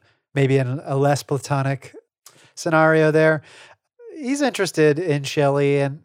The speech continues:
and again, I think it's really fun that, you know, later on when Shelley has to, like, tell Holling, it's like, "You gotta play by the rules, like, if you want, if you want the brick not to close down. It's not a big deal. This guy just, uh," what does she say?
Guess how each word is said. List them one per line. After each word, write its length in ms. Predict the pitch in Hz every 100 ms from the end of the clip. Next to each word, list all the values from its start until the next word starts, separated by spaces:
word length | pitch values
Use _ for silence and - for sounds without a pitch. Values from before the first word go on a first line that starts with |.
| 185
and 300 | 160 156 -
again, 320 | 180 170 208
I 120 | 185 170
think 260 | 214 214
it's 320 | 196 160 - - - - _ _ _
really 340 | 156 190 208 170
fun 480 | - 156 151 143 185 -
that, 520 | 151 156 151 151 170 _ _
you 160 | 202 202
know, 280 | 170 165 190
later 340 | 185 185 180 170
on 240 | 165 160
when 400 | 156 151 143 139 -
Shelley 400 | - 170 160 147
has 280 | 147 147 -
to, 120 | 143
like, 320 | 139 131 - _ -
tell 240 | 160 143
Holling, 380 | 143 160 151 131
it's 140 | 127
like, 140 | 135 143
"You 60 |
gotta 220 | 160 196
play 160 | - 175
by 200 | 165 156
the 100 | 143
rules, 420 | 131 160 131 123
like, 140 | 139 135
if 100 | 127
you 140 | 135
want, 320 | 131 131 131 - _ _ _
if 60 | -
you 80 | 165
want 180 | 175 170
the 100 | 156
brick 300 | 135 156 147
not 240 | 143 143 156
to 300 | 139 139 - -
close 260 | 156 156
down. 360 | 156 202 175 107
It's 140 | 135 -
not 160 | 180
a 60 | 175
big 180 | 175 160
deal. 340 | 208 151 120 -
This 200 | 143 -
guy 200 | 175 170
just, 320 | 160 160 -
uh," 160 | 160 151
what 140 | 165
does 100 | 165
she 100 | 147
say? 300 | 135 131 117